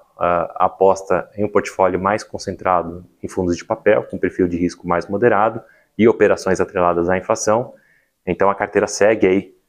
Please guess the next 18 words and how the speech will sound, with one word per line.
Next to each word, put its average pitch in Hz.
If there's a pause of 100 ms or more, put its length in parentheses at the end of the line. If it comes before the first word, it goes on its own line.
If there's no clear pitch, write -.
(300)
é, 87
com 95
dois 110
fundos 92
de -
fundos, 104
o 87
cafof -
e 92
o 90
X -
P 87
S 85
F, 104 (640)
quatro 131
fundos 98
de 110
cri, 143